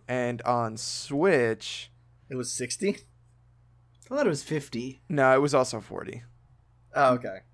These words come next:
Speaker 1: But yeah, I
Speaker 2: Fucking
Speaker 1: mean,
Speaker 2: Nintendo.
Speaker 1: everything else has been, like, I mean, Donkey Kong Tropical Freeze was sixty.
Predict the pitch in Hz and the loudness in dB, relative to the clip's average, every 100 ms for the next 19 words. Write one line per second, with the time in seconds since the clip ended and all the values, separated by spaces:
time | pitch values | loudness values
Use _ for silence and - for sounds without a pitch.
0 | _ _ _ _ _ _ _ - - _ | _ _ _ _ _ _ _ -20 -20 _
1 | _ _ _ _ _ _ _ _ _ - | _ _ _ _ _ _ _ _ _ 0
2 | 147 170 120 139 123 120 117 107 101 95 | 6 8 6 4 -2 -6 -10 -12 -14 -14
3 | _ _ - 156 214 196 135 143 143 113 | _ _ 4 6 6 4 4 6 6 4
4 | 131 123 120 117 113 104 110 - _ _ | -4 -4 -4 -4 -4 -8 -14 -18 _ _
5 | _ _ _ _ - 131 131 139 123 127 | _ _ _ _ -4 -2 0 0 2 2
6 | 135 139 131 131 120 - - 151 160 151 | 0 -2 -2 2 0 0 -8 -4 0 0
7 | 143 135 147 139 - 135 131 127 | -2 -2 -2 -2 -4 -4 -4 -6